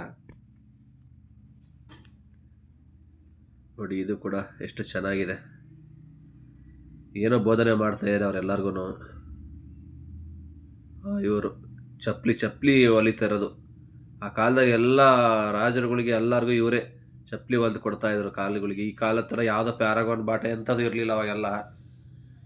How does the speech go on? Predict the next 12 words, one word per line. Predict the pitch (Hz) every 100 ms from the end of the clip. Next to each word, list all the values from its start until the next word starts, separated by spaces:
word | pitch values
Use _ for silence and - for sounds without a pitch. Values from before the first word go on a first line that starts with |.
| -
ಎಲ್ಲ | 104 117
ಇವೇ | 110 113 113
ಯೂಸ್ | 110 104
ಮಾಡ್ತಾ | 107 101 101
ಇದ್ರು. | 98 101 104 -
ಕುರುಬನ | - 127 135 127 127 120
ಮನೆ | 110 113 - - - - - - - - - -
ನೋಡಿ, | 110
ಕುರಿಯಿಂದ | 107 - 127 143 143 143 139 135
ತುಪ್ಪಟದಿಂದ | 139 135 131 - 135 135
ಮಾಡಿರ್ತಕ್ಕಂಥ | 135 120 117 117 113 123
ಕಂಬಳಿ, | 113 113 127 117 - -